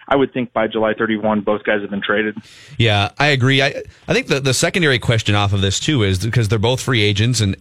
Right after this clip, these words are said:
Speaker 2: it would seem that Escobar, because he's a little bit younger and can play multiple positions, that he'd be, and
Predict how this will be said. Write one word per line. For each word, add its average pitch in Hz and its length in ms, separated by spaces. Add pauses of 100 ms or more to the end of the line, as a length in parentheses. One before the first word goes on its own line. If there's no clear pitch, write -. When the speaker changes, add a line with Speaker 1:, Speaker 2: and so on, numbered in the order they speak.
(140)
Speaker 2:
it 123 80
would 120 120
seem 139 180
that 117 140
Escobar, 110 480
because 98 280
he's 98 120
a 98 40
little 104 120
bit 92 120
younger 107 500
and 90 200
can 98 120
play 107 160
multiple 98 380
positions, 98 600 (360)
that 113 120
he'd 139 320
be, 131 320
and 156 360